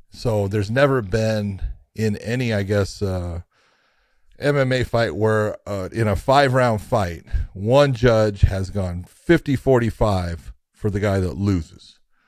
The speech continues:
So that's part of the controversy, I guess. So that's there. Okay. Then he flies the next day and gets to Las Vegas and works the U F C. And he has the Paddy Pimblett fight, which is the one that now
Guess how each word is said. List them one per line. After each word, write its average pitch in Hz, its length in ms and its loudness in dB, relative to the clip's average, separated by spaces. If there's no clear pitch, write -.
So 95 520 -2
that's 120 220 0
part 110 320 0
of 90 140 -4
the - 60 -4
controversy, 76 800 -8
I 64 100 -12
guess. - 420 -18
So - 200 -10
that's 117 260 0
there. 78 320 -10
Okay. 92 340 -2
Then 156 200 4
he 180 100 0
flies 131 720 2
the 107 140 -2
next 123 300 -4
day 107 380 0
and 101 280 -2
gets 131 220 -2
to 135 100 0
Las 110 240 2
Vegas 101 400 -2
and 101 260 0
works 110 400 0
the 110 140 -4
U 107 180 2
F 92 140 0
C. 120 320 -2
And 120 180 -2
he 135 80 0
has 113 300 0
the 104 100 -4
Paddy 107 320 0
Pimblett 101 380 -4
fight, 98 340 -8
which - 220 -12
is 95 100 -8
the 107 80 0
one 104 240 2
that 98 140 -2
now 104 340 -2